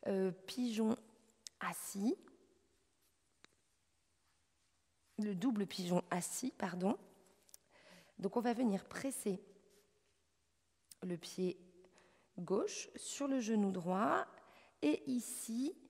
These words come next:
sur ce genou à gauche,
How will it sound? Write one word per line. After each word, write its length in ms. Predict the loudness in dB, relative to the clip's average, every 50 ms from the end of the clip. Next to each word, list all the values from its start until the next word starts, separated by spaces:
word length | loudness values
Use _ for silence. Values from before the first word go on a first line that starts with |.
| -20 -20 -18 _
sur 800 | -10 -8 -8 -6 -4 2 4 4 6 6 6 6 6 4 2 0 -4
ce 340 | -8 -8 -8 -4 -2 -2 -2
genou 640 | 0 2 6 8 10 10 12 10 10 8 8 4 0 -6 -16 -20 -8 -4
à 160 | -4 -2 -2
gauche, 680 | -2 2 2 4 4 4 2 0 -2 -4 -6 -8 -10